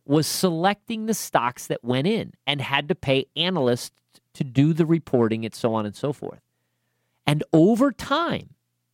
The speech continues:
over the last several decades, what has shown scientifically is that the combination of what Daniel said, owning a list that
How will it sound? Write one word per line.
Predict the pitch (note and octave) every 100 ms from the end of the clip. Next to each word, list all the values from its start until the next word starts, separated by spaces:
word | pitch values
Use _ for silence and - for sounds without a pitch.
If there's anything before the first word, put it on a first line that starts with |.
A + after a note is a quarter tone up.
| _ -
over | C#3 D#3+
the | D#3+
last | E3 E3 F#3
several | - - C3+ F#3 G#3
decades, | C#3+ G#3 A3+ - A2+ - - - - _ _ _ _ _ _ _ _ _ -
what | D3 -
has | C3+ D#3
shown | - - - B3 C#4+ C3+ G2+
scientifically | - C3 D#3+ G3+ - B3 A#3+ - - E2+ E2 -
is | D3+ G#3 C#3 F#2+ -
that | B2
the | C#3
combination | - D3+ G3 A#3+ G3+ E3 F3
of | D3+
what | C#3+ -
Daniel | C3+ D#3 G3+ D#3
said, | - G#2 F2 G#2+ _
owning | C3 C#3+ G#3+ B3
a |
list | G#3 A2+ C3 - - _ _ _ _ _ _ _ _ _
that | B2+ A#2+ D3+